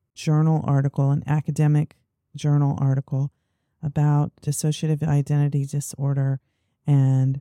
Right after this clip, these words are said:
research that was being suggested as ways to find out when people are pretending to have dissociative identity disorder.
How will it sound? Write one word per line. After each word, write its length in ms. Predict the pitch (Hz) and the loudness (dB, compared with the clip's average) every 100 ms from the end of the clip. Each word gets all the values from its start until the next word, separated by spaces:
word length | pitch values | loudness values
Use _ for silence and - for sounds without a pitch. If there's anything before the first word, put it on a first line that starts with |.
| - | -6
research 640 | 156 160 - 160 151 - | 0 0 0 -2 -2 -4
that 340 | 151 143 143 - - | -2 2 2 -2 -4
was 680 | 143 143 139 139 139 - - _ _ _ - | 0 2 2 2 0 -6 -12 _ _ _ -2
being 320 | 147 147 143 | 2 2 0
suggested 840 | - 147 147 143 - 151 147 139 - _ _ _ - | -2 -4 0 0 0 -2 0 -2 -8 _ _ _ -4
as 560 | 139 135 135 135 - | 0 2 2 0 -4
ways 440 | 151 147 147 147 - | 0 2 2 0 -4
to 680 | - 147 143 139 139 139 - | -4 -2 0 0 0 -2 -8
find 420 | - 151 151 151 | -10 -2 2 2
out 360 | 151 147 143 - _ _ _ _ _ | 2 2 -2 -6 _ _ _ _ _
when 160 | 165 151 | -2 -2
people 400 | - 165 - - | 0 -6 -6 -4
are 320 | 151 143 143 - | -2 0 -2 -4
pretending 680 | 151 - 175 170 170 160 143 | -12 -4 0 2 2 0 -2
to 120 | 156 | -4
have 320 | 151 165 156 | -2 -2 -4
dissociative 640 | 156 - 147 - 165 147 | -8 -6 -6 -4 -2 -2
identity 540 | 147 139 147 139 139 139 | -2 -4 -2 -2 -2 -2
disorder. 640 | 147 - 143 143 151 147 | -4 -4 -4 -4 -4 -6